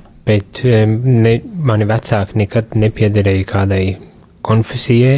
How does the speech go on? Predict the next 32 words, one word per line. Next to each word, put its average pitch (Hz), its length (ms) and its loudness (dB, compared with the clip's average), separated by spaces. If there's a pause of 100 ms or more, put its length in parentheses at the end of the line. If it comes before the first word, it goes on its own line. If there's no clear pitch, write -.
nec 98 240 -2
katoļiem 101 640 0
vai 95 80 0
luterāņiem, 107 720 2
it - 100 -2
kā 98 220 -2 (540)
no 104 180 0
mātes 104 500 0
puses - 400 -2
vairāk 98 440 0
luterāņi, 120 680 4
no 98 160 2
tēva 104 400 0
puses 107 400 -2
it 104 140 -6
kā 98 180 0
kaut 101 240 -2
kur 101 160 0
ir 98 160 2
bijuši 101 540 0 (840)
katoļi, 120 600 2 (480)
bet 120 260 0
es 139 220 0 (160)
tiku 135 320 0
audzināts 117 680 2
tā 110 220 2 (460)
kopā 113 460 0
ar 104 180 2
vēl 107 340 2 (500)
pieciem 107 540 0
citiem 127 400 0
maniem 107 460 2